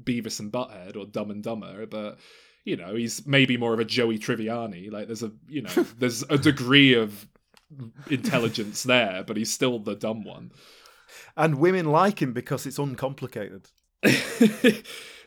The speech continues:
Speaker 1: Yeah, so there are four main characters anyway, and then the movie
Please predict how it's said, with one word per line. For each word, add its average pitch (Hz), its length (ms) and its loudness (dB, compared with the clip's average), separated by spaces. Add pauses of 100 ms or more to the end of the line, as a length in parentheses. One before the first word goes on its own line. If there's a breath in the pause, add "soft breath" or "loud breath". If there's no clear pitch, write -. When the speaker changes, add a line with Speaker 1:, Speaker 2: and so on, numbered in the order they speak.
Speaker 1:
Yeah, 151 280 8
so 185 160 2
there 233 240 6
are 220 80 6
four 190 320 0
main 147 200 -2
characters 113 440 -4
anyway, 107 560 -2
and 127 160 2
then 135 140 2
the 139 80 2
movie 143 720 0